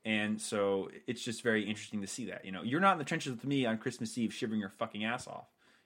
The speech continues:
you know, you're behind the lines wherever. So it,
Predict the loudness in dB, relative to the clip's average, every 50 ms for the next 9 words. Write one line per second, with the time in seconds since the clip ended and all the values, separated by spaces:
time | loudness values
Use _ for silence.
0 | _ -6 -4 -2 0 0 2 2 2 2 2 0 2 2 2 2 2 2 2 2
1 | 2 0 0 0 2 2 4 2 2 0 -6 -12 _ _ _ _ _ _ _ _
2 | -10 -2 4 6 6 6 6 4 2 -2 -6 _ _ -20 _ _ _ -14 -6 -4
3 | -4 -4 -4